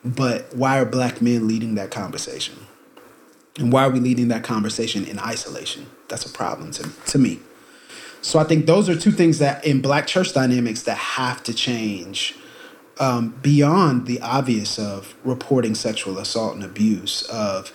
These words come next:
standing up against domestic violence, um, of creating healthy pathways for women to lead.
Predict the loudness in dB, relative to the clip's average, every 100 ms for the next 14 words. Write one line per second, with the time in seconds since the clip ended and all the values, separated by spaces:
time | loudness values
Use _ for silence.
0 | -12 -8 0 2 4 2 -2 -2 -4 -2
1 | 0 0 0 -6 -4 -2 -2 -2 -6 -6
2 | -6 -8 -18 -20 -20 -12 -6 -2 -2 -2
3 | -4 -2 -4 -4 -6 2 4 4 2 0
4 | 0 0 0 -2 0 -2 -2 -2 0 0
5 | -2 -6 -2 0 0